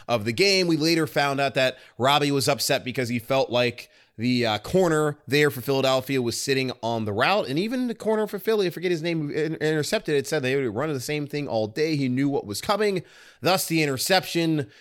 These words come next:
that ended the game effectively there for the Carolina Panthers on that miserable Sunday in Uptown Charlotte at Bank of America Stadium. Later on, Matt Rhule talked about how he had no problem with Robbie showing emotion and that guys should show emotion. And Robbie Anderson said it later on, like, "Hey, it shows that I care and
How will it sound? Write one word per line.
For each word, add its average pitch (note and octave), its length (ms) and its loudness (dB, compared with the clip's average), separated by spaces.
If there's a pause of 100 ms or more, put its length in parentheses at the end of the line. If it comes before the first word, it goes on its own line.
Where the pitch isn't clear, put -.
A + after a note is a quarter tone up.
(160)
that C#3+ 280 2
ended D3+ 320 2
the C3+ 60 -2
game C3 260 2
effectively B2 480 -2
there A#2 200 0
for A2 80 -8
the A2+ 60 -6
Carolina A2 320 -2
Panthers G#2+ 460 -4
on A2 220 -4
that G#2+ 180 -4
miserable G#2+ 540 0
Sunday G#2 600 0
in G2+ 60 -4
Uptown G#2 380 -4
Charlotte G#2+ 320 -2
at F#2 140 -10
Bank G#2 320 -6
of G#2 120 -6
America F#2+ 480 -4
Stadium. F#3+ 520 -2 (640)
Later G2+ 240 0
on, B2+ 220 0
Matt B2 180 0
Rhule C#3 300 4
talked C#3 220 -2
about D#3 160 0
how D#3 160 2
he D#3 100 2
had D#3+ 140 2
no F3 100 0
problem F3 460 4
with C#3 100 -2
Robbie D#3 300 6
showing D#3 500 4 (320)
emotion D#3+ 640 4
and D3 100 0
that D3+ 140 0
guys D#3 240 4
should A3 340 4
show E3 240 4
emotion. C3+ 480 2
And B2+ 80 0
Robbie F3+ 300 4
Anderson F3 340 2
said F3 220 2
it D3+ 60 0
later E3+ 280 2
on, E3 160 0
like, C#3 160 -2
"Hey, F#3 220 2
it A#2+ 100 -6
shows D#3+ 300 0
that D3+ 100 0
I C#3+ 80 2
care F3 560 2
and B2 220 -2